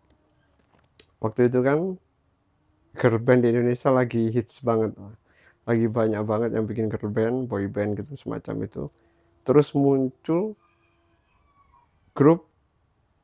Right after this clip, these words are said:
yang namanya J K T forty eight. Anggotanya ada berapa waktu itu? Delapan belas atau berapa? Pokoknya banyak banget lah, lupa. Pokoknya banyak banget. Dan mengusung musik yang Jejepangan. Dari Jepang itu. Soalnya ini kan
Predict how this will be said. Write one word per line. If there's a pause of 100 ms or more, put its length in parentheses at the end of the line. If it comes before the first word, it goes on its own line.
yang
namanya
J
K
T
forty
eight. (800)
Anggotanya
ada
berapa
waktu
itu?
Delapan
belas
atau
berapa?
Pokoknya
banyak
banget
lah,
lupa. (720)
Pokoknya
banyak
banget. (1300)
Dan
mengusung (160)
musik
yang (100)
Jejepangan. (880)
Dari
Jepang
itu.
Soalnya
ini
kan